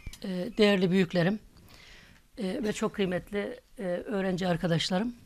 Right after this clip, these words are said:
hepinizi saygıyla selamlayarak, e, konuşmama, e, başlamak istiyorum. E, Hazreti Peygamber'in çağdaşı, e, Yahudilerden inanç, ibadet, e, ve diğer dini uygulamalar.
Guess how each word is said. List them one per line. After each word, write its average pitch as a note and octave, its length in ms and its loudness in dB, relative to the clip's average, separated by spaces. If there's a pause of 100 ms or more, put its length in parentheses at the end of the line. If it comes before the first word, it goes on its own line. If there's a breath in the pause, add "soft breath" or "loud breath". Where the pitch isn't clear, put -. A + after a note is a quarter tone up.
(120)
hepinizi G#3 540 2 (100)
saygıyla F#3+ 560 4
selamlayarak, E3+ 680 2 (840 loud breath)
e, E3+ 320 4 (100)
konuşmama, G#3 680 2 (260)
e, F3 280 0
başlamak G3+ 440 0
istiyorum. E3 420 2 (1600 loud breath)
E, G3 160 6
Hazreti G#3 460 4
Peygamber'in B3 540 8
çağdaşı, A3 720 4 (220)
e, A3+ 80 4 (520)
Yahudilerden G3+ 800 4 (760)
inanç, A3+ 400 2
ibadet, F#3+ 880 0
e, F3 440 4
ve F#3+ 320 -2
diğer G3 300 4
dini G3 300 2
uygulamalar. F#3 840 2